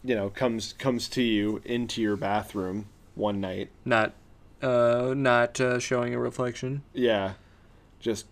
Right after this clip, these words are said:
Speaker 1: weird, creepy claws and shit. And, um, so she, she ends up, you know, uh,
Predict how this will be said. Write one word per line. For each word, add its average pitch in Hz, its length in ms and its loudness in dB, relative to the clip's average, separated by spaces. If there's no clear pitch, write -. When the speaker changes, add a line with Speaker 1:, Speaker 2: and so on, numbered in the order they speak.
Speaker 1:
weird, 113 460 0
creepy 110 300 -2
claws 107 480 2
and 104 100 -2
shit. 104 340 0
And, 127 260 4
um, 117 520 2
so 143 200 4
she, 147 380 4
she - 180 2
ends 160 220 2
up, 170 120 4
you 151 120 2
know, 139 380 6
uh, 123 920 4